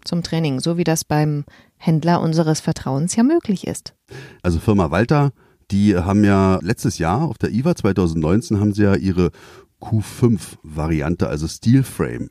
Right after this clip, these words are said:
Speaker 2: Die gab's ja vorher schon als Polymerwaffe. Das ganze System ist eigentlich, glaube ich, gleich geblieben.
Speaker 1: Wie ich sage,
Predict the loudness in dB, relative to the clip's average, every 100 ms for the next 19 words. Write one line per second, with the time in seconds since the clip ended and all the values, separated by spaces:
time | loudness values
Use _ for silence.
0 | -16 _ _ -8 -4 -2 -2 -6 0 2
1 | 4 2 0 -2 -8 -20 _ _ _ _
2 | _ -10 -4 -2 0 0 0 2 0 0
3 | -2 -2 _ -10 -2 -2 -2 -4 -2 0
4 | 0 0 -2 -2 -6 -2 0 0 -4 -6
5 | -4 -4 -2 0 0 -4 -4 0 0 0
6 | -2 -2 0 -4